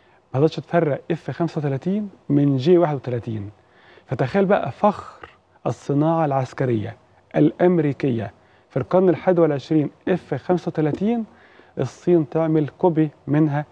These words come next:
نسخة طبق الأصل اللي هي الطيارة جي واحد وتلاتين.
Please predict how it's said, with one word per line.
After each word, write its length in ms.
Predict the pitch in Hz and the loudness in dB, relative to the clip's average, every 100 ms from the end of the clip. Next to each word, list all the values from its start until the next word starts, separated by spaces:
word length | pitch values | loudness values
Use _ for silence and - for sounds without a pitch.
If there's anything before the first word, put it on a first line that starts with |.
| _ | _
نسخة 560 | 147 190 - - 156 117 - | 2 2 0 -8 -6 -6 -4
طبق 320 | 190 - - | -4 -4 -2
الأصل 400 | 165 - 180 - 165 _ _ - | 0 2 0 -2 -20 _ _ -4
اللي 100 | 139 | 0
هي 40 | |
الطيارة 540 | 151 - 127 135 151 139 - | 0 -2 -4 -2 -2 -4 -8
جي 320 | 123 151 156 - | -2 0 0 -2
واحد 460 | 131 139 139 139 | -4 -4 -4 -6
وتلاتين. 640 | 127 117 120 110 117 101 | -6 -4 -4 -4 -6 -6